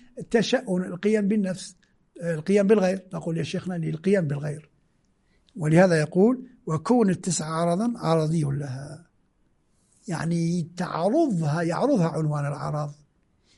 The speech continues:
ليس لعيونها، وإنما لأنها قائمة بماذا؟ قائمة بغيرها. يعني هذه المقولات التسعة التي درسناها لا تجدها مستقلة في الوجود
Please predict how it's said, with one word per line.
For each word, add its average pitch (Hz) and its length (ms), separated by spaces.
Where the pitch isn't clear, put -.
ليس 208 580
لعيونها، 262 1040
وإنما 185 560
لأنها 233 720
قائمة 226 480
بماذا؟ 247 480
قائمة 175 400
بغيرها. 160 1300
يعني 220 360
هذه 294 400
المقولات 220 760
التسعة 214 440
التي 226 280
درسناها 233 600
لا 247 320
تجدها 220 480
مستقلة 208 580
في 151 100
الوجود 175 760